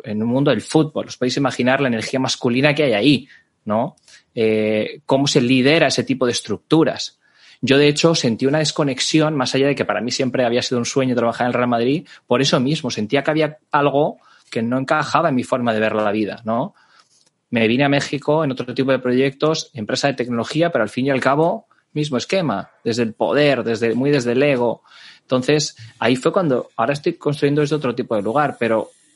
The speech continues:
para mí lo que ha sido más mágico en mi crecimiento personal, personal, ha sido poder integrar esas energías por igual,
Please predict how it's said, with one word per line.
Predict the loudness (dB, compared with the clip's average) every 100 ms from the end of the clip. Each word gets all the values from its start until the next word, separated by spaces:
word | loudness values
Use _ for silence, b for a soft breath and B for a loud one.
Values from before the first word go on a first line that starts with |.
| -6
para | 0 2 2
mí | 2 2
lo | 2
que | 0
ha |
sido | 0 0 2
más | 2 0 0
mágico | 2 0 -2 -2
en | -2
mi | -2
crecimiento | -4 -4 -2 -2 0 0
personal, | 0 -2 -2 0 2 0 -2 _ _
personal, | -2 0 -2 0 0 0 -4 B B B
ha | -2
sido | 0 0
poder | 0 0
integrar | 0 -2 -2 0 0 -2 -8 -8
esas | -6 -2
energías | -2 -2 -4 -4
por | -2
igual, | 0 2 0 -2